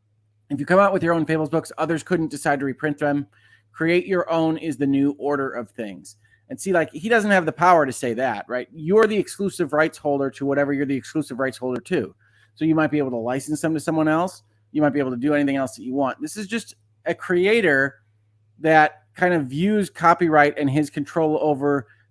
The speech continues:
the Fables idea as kind of a deity.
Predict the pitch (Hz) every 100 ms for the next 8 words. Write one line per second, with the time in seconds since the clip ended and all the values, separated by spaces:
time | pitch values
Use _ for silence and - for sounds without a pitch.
0 | - 135 - 165 156 147 127 - 139 120
1 | 131 143 120 120 - 139 135 117 147 139
2 | 131 110 - _ _ _ _ _ 135 120
3 | 147 160 175 208 226 254